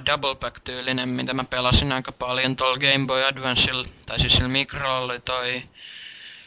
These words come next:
semmoinen, mistä tuli, <clears throat> kun oli näitä Crash ja Spyro, tota, sekoitus sellaisia päkkejä, oliks niitä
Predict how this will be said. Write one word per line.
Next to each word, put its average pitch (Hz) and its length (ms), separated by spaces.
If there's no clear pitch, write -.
semmoinen, 139 400
mistä 131 200
tuli, 135 400
<clears throat> - 420
kun 139 140
oli 131 140
näitä 135 260
Crash 139 640
ja 135 140
Spyro, 135 680
tota, 127 400
sekoitus 131 680
sellaisia 127 460
päkkejä, 127 480
oliks 123 220
niitä 147 200